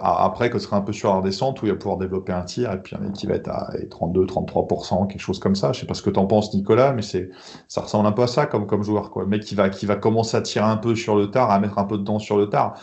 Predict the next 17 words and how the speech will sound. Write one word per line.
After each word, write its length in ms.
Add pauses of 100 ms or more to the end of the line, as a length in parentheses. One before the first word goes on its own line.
(160)
Enfin, 120
j'ai, 180
je 100
vais 60
pas 80
comparer 300
ce 80
qui 60
est 40
pas 100
comparable, 420
mais 60
si 160
tu 100
regardes 260
Barclay, 500 (440)
euh, 580